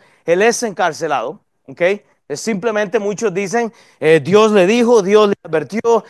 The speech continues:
no tenía que haber ido a Jerusalén, pero había una afinidad en este contexto. Entonces,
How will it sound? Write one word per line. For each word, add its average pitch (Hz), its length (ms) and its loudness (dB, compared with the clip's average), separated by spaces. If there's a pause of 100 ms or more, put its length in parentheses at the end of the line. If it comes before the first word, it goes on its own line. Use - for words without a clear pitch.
(160)
no 208 240 0
tenía 202 380 -2
que 196 100 0
haber 196 240 0
ido 220 180 2
a 190 40 -2
Jerusalén, 185 640 -2 (240)
pero 185 220 4
había 220 280 4
una 262 220 2
afinidad 208 680 0
en 185 160 -4
este 208 340 -2
contexto. 220 540 0
Entonces, 160 260 0